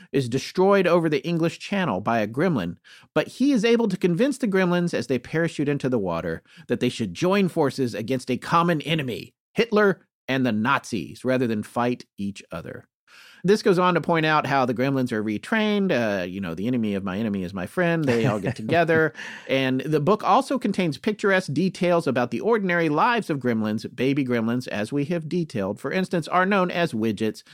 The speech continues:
Speaker 1: and females as fifanellas. Now, here's something that's really fascinating to me about the fifanella thing and
Speaker 2: Mm-hmm.
Speaker 1: and the lady gremlins. This Wikipedia entry says, "It's a name taken from the great flying filly racehorse, Fifanella, that won both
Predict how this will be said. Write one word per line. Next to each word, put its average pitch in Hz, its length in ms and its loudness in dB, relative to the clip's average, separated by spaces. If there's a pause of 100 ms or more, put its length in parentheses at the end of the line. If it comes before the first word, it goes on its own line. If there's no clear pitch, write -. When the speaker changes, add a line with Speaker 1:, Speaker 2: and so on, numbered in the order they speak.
(120)
Speaker 1:
and 139 180 -2
females 131 640 0
as 101 280 -2 (220)
fifanellas. 123 800 -2
Now, 98 280 -6
here's 240 300 -2
something 202 220 -4
that's 104 160 -6
really 127 180 0
fascinating 92 500 -6
to 87 100 -12
me 85 40 -8
about 82 200 -8
the - 80 -20
fifanella 107 600 -6
thing 82 240 -6
and 135 120 2
Speaker 2:
Mm-hmm. 117 180 0
Speaker 1:
and 98 80 -6
the 92 100 -10
lady 117 220 -4
gremlins. 78 460 -10 (340)
This 127 140 -4
Wikipedia 294 400 0
entry 127 240 0
says, 113 260 -4 (180)
"It's 131 120 -6
a 127 60 0
name 185 360 0
taken 175 380 -2
from 131 160 -4
the 107 100 -2
great 120 460 -2
flying 196 720 0
filly 202 500 0
racehorse, 139 680 -2 (260)
Fifanella, 185 600 0
that 123 100 0
won 151 360 0
both 180 400 2